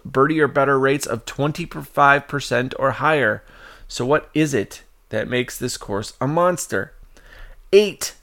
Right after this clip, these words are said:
par fours that stretch out past four hundred fifty yards. Add water on six holes, and greenside bunkers protecting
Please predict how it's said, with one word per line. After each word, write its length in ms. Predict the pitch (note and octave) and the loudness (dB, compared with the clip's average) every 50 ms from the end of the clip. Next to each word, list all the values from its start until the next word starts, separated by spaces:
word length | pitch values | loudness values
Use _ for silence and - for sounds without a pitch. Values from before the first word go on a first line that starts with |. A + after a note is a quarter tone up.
| - - _ | -20 -20 _
par 480 | - - C#3+ C#3+ D3+ D#3 D#3 - - - | -8 -4 0 2 4 4 4 2 0 -4
fours 540 | - - - - E3+ E3 E3 D#3 D3 C#3 - | -10 -10 -4 0 2 6 6 6 6 6 4
that 140 | B2+ A#2+ - | -2 -4 -4
stretch 300 | - - C#3+ C#3 - - | -4 -4 -4 -4 0 0
out 180 | C#3 B2 - | 0 0 0
past 420 | - - C3 C3+ C#3 C3+ B2+ - - | -2 -2 0 2 2 0 -2 -4 -6
four 200 | - C3+ C3+ B2+ | -2 -2 0 0
hundred 180 | B2 A#2+ B2 | 0 -2 -4
fifty 300 | A2+ - C3+ A#2+ - B2+ | -4 -4 -6 -6 -4 -2
yards. 400 | B2 C3 B2+ B2 G#2 G#2+ - - - - - - - - - - - - - _ _ - - - | 2 6 8 8 6 6 2 -4 -16 -20 -20 -20 -20 -20 -20 -20 -20 -20 -20 _ _ -20 -2 2
Add 220 | D3+ E3 F3 E3 D3+ | 4 4 4 6 8
water 280 | D#3+ F3 F3 E3+ E3 | 8 8 10 10 8
on 140 | D#3+ D#3+ D3+ | 8 6 6
six 220 | C#3+ E3 D3+ - - | 2 0 -2 -2 2
holes, 400 | - D3+ C#3 A#2+ G#2+ - - - - - - - - - | 4 6 6 6 4 2 -4 -10 -16 -18 -18 -16 -16 -6
and 140 | - C#3+ C#3 | -4 -4 0
greenside 540 | C3 E3+ G#3 A3+ G3+ - - F#3+ F3+ E3+ D3 | 2 2 2 2 2 2 4 4 4 4 4
bunkers 400 | F3+ F3+ F#3+ F3+ E3 D#3 D3+ D3 | 4 4 4 2 2 0 0 0
protecting 520 | - - D3 - D#3+ D#3 - D#3 D3+ - | -2 -4 -2 0 0 0 0 -2 -6 -6